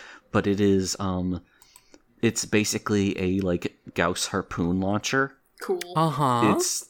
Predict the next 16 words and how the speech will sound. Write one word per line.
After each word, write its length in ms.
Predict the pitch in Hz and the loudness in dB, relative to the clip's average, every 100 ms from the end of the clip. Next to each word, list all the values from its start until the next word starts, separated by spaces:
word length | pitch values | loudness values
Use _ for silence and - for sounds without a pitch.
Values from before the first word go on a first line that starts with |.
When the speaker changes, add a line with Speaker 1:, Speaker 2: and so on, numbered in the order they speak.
| - | -2
Speaker 1:
it 260 | 107 98 | 0 0
pops 320 | - 113 107 113 | 0 0 0 -2
up 180 | 107 110 | -2 -2
on 160 | 107 | -2
the 60 | 98 | -2
shoulder, 540 | - 104 98 95 95 92 | -2 0 0 0 -2 -2
and 240 | 95 90 | -4 -4
the 140 | 90 | -6
idea 460 | 87 90 87 90 90 | -4 -6 -2 0 0
is 240 | 85 101 | 0 -4
that 220 | 104 98 92 | -4 -4 -2
it 40 | |
uses 360 | 98 98 92 95 | -2 -2 -6 -2
magnets 500 | 95 92 98 95 - | -2 0 -2 -4 -4
to 200 | - 87 | -4 -2
rotate 640 | 95 95 - 98 98 - | 0 0 0 0 0 -6